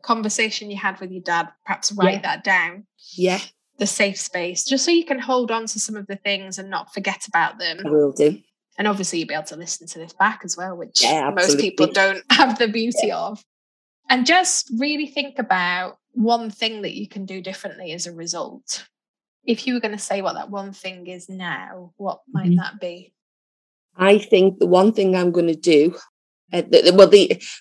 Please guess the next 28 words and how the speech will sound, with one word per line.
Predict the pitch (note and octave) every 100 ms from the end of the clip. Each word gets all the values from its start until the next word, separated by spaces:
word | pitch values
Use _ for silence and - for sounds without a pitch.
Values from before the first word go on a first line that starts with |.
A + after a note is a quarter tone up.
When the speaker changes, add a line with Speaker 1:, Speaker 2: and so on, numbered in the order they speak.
| -
Speaker 2:
for | A3+
me, | A#3+ D4
the | D4
quick | - - C#4+ - -
win | D3 D3+ C4 _ - -
will | F#3+ F#3 E3+
be | F#3+ F3 E3
the | E3+ D#3 D#3 - _ _
finding | - F#3 F3 F3 F3 E3 E3 D#3+
the | F#3+ E3+ E3+ E3+
evidence | F3 - D3+ D3+
for | -
the | -
compliments. | C3+ C#3+ C#3+ D#3+ - - - _
Speaker 1:
Yeah, | F#3 F3 G3+
Speaker 2:
I | - _ -
think | D3 D#3
that | -
Speaker 1:
nice. | D3+ D3
Speaker 2:
will |
be | D#3+
a |
very | D#3 D#3+ D#3+
quick | D#3+ - E3 - -
win. | C#3 F3+ _ _ _ _ _ _ -
And | E3 D#3+
I | D#3
think | F3 - - - F3+ E3+ E3+ -